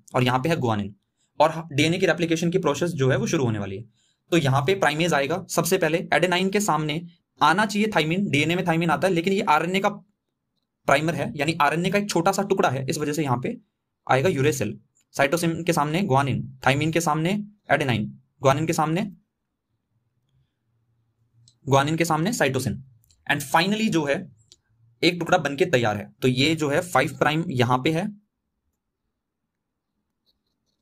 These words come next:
और ये प्राइमर का थ्री प्राइम एंड है। अब यहाँ पे डीएनए पॉलीमरेज इसे देखकर हो जाता है खुश, यहाँ पे आता है डीएनए पॉलीमरेज, और क्योंकि ये थ्री प्राइम एंड है तो अब इस पे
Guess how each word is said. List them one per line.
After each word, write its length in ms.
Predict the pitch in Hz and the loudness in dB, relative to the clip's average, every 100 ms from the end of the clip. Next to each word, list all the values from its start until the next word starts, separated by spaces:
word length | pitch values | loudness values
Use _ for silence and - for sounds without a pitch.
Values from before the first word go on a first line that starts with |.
| _ _ _ _ _ | _ _ _ _ _
और 120 | 127 | 2
ये 180 | 123 170 180 | 4 0 0
प्राइमर 320 | - 139 143 | 0 2 2
का 140 | 147 156 226 _ _ | 2 0 0 _ _
थ्री 120 | 156 160 | 0 2
प्राइम 220 | 127 110 | 2 -2
एंड 120 | 104 | -4
है। 120 | 110 - _ _ _ _ _ _ | -10 -20 _ _ _ _ _ _
अब 300 | 156 143 135 - _ - | 0 0 -6 -12 _ 0
यहाँ 200 | 135 143 | 2 2
पे 100 | 196 | 2
डीएनए 260 | 165 165 180 | 0 0 0
पॉलीमरेज 380 | 160 160 175 | 2 2 0
इसे 140 | 160 165 | 0 0
देखकर 280 | 156 160 175 | 0 2 2
हो 100 | 156 | 2
जाता 200 | 139 135 | 0 0
है 80 | 135 | -2
खुश, 260 | 117 - - | -4 -4 -6
यहाँ 160 | 123 127 | 0 2
पे 100 | 131 | 4
आता 180 | 135 143 | 0 0
है 80 | 143 | -2
डीएनए 300 | 123 127 143 | 2 0 2
पॉलीमरेज, 520 | 131 127 151 139 - - _ _ - | 0 0 0 0 -2 -10 _ _ 0
और 140 | 170 | 2
क्योंकि 220 | 190 202 | 2 2
ये 80 | 220 | 0
थ्री 180 | 226 208 | 2 0
प्राइम 260 | 208 180 175 | 0 0 -2
एंड 140 | 143 | -2
है 160 | 160 - | -2 -2
तो 80 | 220 | 0
अब 260 | 196 196 - | 0 0 -4
इस 120 | 208 | -4
पे 200 | - 214 | -4 -6